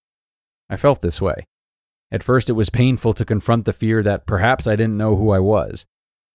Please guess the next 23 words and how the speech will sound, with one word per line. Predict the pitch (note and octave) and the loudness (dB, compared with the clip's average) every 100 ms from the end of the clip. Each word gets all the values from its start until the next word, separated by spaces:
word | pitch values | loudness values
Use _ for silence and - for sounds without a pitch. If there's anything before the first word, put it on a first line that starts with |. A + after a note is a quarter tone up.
| _ | _
It | - | -10
felt | - A2 | -2 0
like | G#2 G2+ | 0 0
I | |
was | A2 G2+ | 0 2
moving | A2 A2+ G#2 | 2 2 0
closer | - B2 B2 A#2 G2 | 0 0 2 0 -2
to | G#2 | -2
a | G#2 | -2
trap | - A#2+ A2+ | 0 0 0
door | A2+ B2 G#2+ G2+ | 0 2 2 2
about | G2+ G#2 | 0 -2
to | G#2 | 0
take | G2+ G#2+ | 0 0
a | G#2 | 0
peek | A2+ G#2+ | 0 0
inside. | G2 - A2+ F2 - - _ _ _ _ _ _ | -2 0 -2 -2 -6 -10 _ _ _ _ _ _
What | G#2+ | -2
if | A2 | 2
there | A#2 | 4
was | G#2+ | 4
only | G#2+ G#2+ F2 | 4 4 4
darkness? | F#2 G#2+ - - - | 2 0 -6 -10 -12